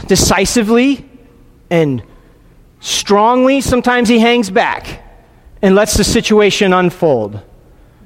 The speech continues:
Sometimes he watches and waits from a distance, and sometimes he pursues and runs and embraces. Sometimes he pleads with the child.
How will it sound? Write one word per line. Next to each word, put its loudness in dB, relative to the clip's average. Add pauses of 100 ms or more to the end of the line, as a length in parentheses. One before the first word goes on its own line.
(460)
Sometimes -2
he 0
watches 0
and -2
waits 0
from 0
a 0
distance, -4 (680)
and 0
sometimes 0
he 2
pursues 0 (360)
and 0
runs 0 (260)
and 0
embraces. 0 (1080)
Sometimes -2
he 0
pleads 0 (640)
with 0
the -6
child. -2